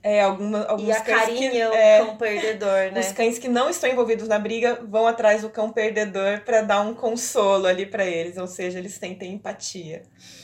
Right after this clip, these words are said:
Speaker 2: É, e ele termina falando pra gente assim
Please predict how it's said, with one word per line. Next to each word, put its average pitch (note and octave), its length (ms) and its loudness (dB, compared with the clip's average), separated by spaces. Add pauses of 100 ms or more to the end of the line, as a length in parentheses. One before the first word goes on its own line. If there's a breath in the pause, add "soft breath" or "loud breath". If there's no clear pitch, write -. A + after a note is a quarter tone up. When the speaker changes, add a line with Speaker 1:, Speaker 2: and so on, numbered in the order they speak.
(140 loud breath)
Speaker 2:
É, A3+ 220 2
e A#3 80 -8
ele C4+ 160 -4
termina D4+ 380 0
falando C4+ 360 -4
pra B3 220 -4
gente B3 300 -6
assim F3 600 -10